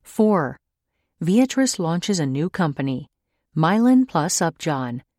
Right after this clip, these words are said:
Pfizer's off-patent branded and generic established medicines business. Viatris is the new company formed from the combination of Upjohn, Pfizer's off-patent branded and generic established medicines business,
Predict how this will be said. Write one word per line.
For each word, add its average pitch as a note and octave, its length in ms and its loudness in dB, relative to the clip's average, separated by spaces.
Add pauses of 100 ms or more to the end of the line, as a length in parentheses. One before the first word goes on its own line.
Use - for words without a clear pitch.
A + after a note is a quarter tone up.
(120)
Pfizer's G#3 520 0
off-patent G#3 600 -2
branded G3+ 460 2
and F#3+ 120 0
generic G3 440 0
established G#3 600 -4
medicines G#3+ 500 -2
business. C#3+ 640 -2 (840)
Viatris A3+ 680 0
is E3+ 140 -2
the E3 120 0
new G3+ 200 2
company G3 460 -2
formed C#3+ 420 -2
from F#3 180 -2
the F3+ 60 0
combination G3 680 0
of D3+ 120 -2
Upjohn, C3+ 580 -4 (340)
Pfizer's D3+ 460 -2
off-patent E3+ 640 -4
branded E3+ 400 -2
and D#3 240 -4
generic D3 420 -4
established F3 540 -6
medicines F3 460 -4
business, G3 500 -2